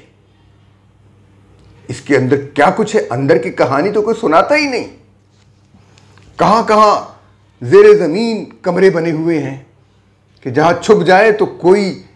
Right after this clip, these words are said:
किसी को पता ही ना चले, किस रास्ते से कहां निकल जाए, किसी को कुछ खबर ना हो। कैसे बनाइए? इसकी मालियत क्या है,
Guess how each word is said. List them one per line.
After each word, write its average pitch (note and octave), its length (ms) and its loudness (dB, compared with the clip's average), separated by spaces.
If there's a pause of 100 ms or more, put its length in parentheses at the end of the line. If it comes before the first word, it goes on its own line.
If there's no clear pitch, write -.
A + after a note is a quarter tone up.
(160)
किसी F#3+ 200 -8
को A3 120 0
पता G#3+ 320 -4
ही C4 140 2
ना A#3+ 120 0
चले, D3 260 -4 (540)
किस G#3+ 160 -4
रास्ते G3 280 0
से G#3 140 2
कहां G#3 360 0
निकल A#3+ 280 2
जाए, A3 340 -4 (220)
किसी B3+ 240 -4
को C#4 120 -4
कुछ A#3 180 -6
खबर G#3+ 320 2
ना F#3 100 0
हो। C3+ 300 -6 (840)
कैसे A3+ 280 2
बनाइए? C3+ 520 -2 (3000)
इसकी - 840 -4
मालियत C#3 680 -4
क्या - 140 -2
है, - 200 -14